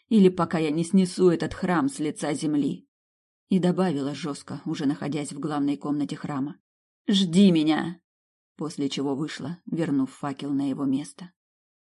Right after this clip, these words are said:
Воин, сопровождавший меня, протянул мне поводья, едва я поравнялась с жеребцом. Взлетев в седло, направила коня в сторону гор, туда, где шло сражение. Двигаясь по ночным и заброшенным улицам, я слушала тишину.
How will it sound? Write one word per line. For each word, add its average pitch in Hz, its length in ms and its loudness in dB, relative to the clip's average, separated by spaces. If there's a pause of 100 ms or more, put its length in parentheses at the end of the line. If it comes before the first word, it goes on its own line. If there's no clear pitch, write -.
(140)
Воин, 190 420 4
сопровождавший 175 800 -2
меня, 160 260 0
протянул 170 500 -2
мне 165 200 -2
поводья, 156 560 -4
едва 143 340 -4
я 139 120 -4
поравнялась 143 580 -2
с - 20 -10
жеребцом. 139 720 -8 (320)
Взлетев 160 640 0
в - 40 -16
седло, 160 580 -4
направила 170 540 -2
коня 156 280 -4
в 151 60 -10
сторону 156 340 -4
гор, 143 380 -6 (240)
туда, 156 420 -6 (220)
где 156 260 -4
шло 170 220 -8
сражение. 156 680 -8 (680)
Двигаясь 180 560 2
по 170 100 -6
ночным 165 520 0
и - 20 0
заброшенным 160 640 -2
улицам, 151 600 -6
я 165 240 -8
слушала 143 460 -8
тишину. 143 580 -8